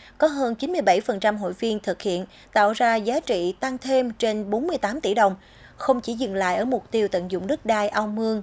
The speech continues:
để cải thiện bữa ăn gia đình, mà nhiều hộ đã phát huy mô hình này để thoát nghèo,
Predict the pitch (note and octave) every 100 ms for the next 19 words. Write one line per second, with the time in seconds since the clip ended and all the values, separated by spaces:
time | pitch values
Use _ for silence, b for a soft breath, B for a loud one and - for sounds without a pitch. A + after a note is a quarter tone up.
0 | - G3+ F#3+ A#3 G3+ F#3+ B3+ F#3 F3+ F#3
1 | B3 G#3+ G3+ G3 G3 F#3 B B B -
2 | A#3+ A#3+ A#3 G#3+ G3 G#3+ G#3+ G#3 B3 E4+
3 | C4 A3 G#3+ G#3+ F3+ F3 F3+ F3 G#3 C4+
4 | F#4 - G3 F3+